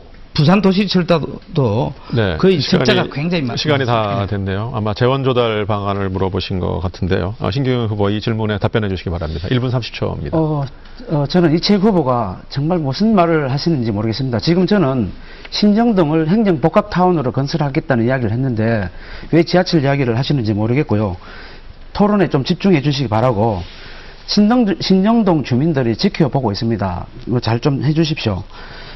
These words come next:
Speaker 3: 아까 조금 전에 말씀드린 것처럼, 어, 신정동은 정말 사십 년, 오십 년 된 노후된 건물들이 많이 있습니다.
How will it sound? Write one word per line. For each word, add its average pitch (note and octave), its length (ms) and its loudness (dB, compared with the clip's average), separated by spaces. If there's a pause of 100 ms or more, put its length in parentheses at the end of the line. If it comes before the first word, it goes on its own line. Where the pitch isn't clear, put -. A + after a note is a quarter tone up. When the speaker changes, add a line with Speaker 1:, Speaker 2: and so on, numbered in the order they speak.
(140)
Speaker 3:
아까 F3+ 220 4
조금 F#3+ 240 4
전에 G3+ 160 6
말씀드린 D3 560 4
것처럼, A2+ 640 0 (580)
어, C#3 260 2
신정동은 F3+ 640 2
정말 D3+ 320 2
사십 F3 380 2
년, F3+ 180 6
오십 C#3+ 260 2
년 C3+ 200 2
된 A2+ 320 2 (380)
노후된 D3 400 0
건물들이 A2+ 760 0 (200)
많이 B2 260 0
있습니다. G#2 680 -2